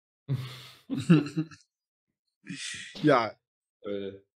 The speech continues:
Speaker 1: Ya ben, e, fiyat konusunda Epic'ten memnunum. Hani bir sürü bedava oyun sağladı bana. Sağ olsun Celeste'yi falan bedava oynadık. Ben şu an Far Cry serisine başladım. Onu da Epic'ten aldım. Yirmi liraya bir ara denk gelmişti. Şu anda mesela en büyük indirime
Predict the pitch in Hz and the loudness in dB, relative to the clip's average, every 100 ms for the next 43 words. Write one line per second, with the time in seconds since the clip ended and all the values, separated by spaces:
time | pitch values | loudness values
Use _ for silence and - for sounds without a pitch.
0 | _ _ - 131 147 151 196 180 170 170 | _ _ -12 2 6 8 6 6 4 4
1 | 190 233 240 190 180 175 185 160 156 180 | 4 4 4 0 0 2 2 2 2 2
2 | 160 139 113 95 - 92 110 160 - 165 | 2 2 0 -4 -8 -10 -2 2 6 6
3 | 156 151 147 147 143 143 - 135 117 107 | 8 10 10 10 10 10 10 10 10 8
4 | 98 101 - - 131 117 - 127 120 117 | 4 2 -2 4 8 8 8 4 4 2
5 | - 120 117 117 113 113 107 101 98 92 | 0 -4 -2 -2 0 2 2 2 0 -2
6 | 101 - - - - - - 127 123 110 | -6 -12 -16 -18 -18 -18 4 8 8 4
7 | - - 143 135 147 135 151 135 147 143 | 0 6 6 10 10 10 8 6 4 4
8 | 156 143 120 143 160 151 160 160 - 165 | 4 2 2 2 2 4 4 2 2 4
9 | 139 110 117 127 123 117 113 113 107 101 | 6 6 6 8 8 6 8 8 6 4
10 | 101 95 92 95 - 175 _ _ _ _ | 2 2 2 0 -4 -8 _ _ _ _
11 | - 131 117 117 113 120 117 113 131 131 | -2 2 4 4 0 2 4 4 6 6
12 | 127 120 - 123 120 127 127 | 4 2 0 2 4 4 2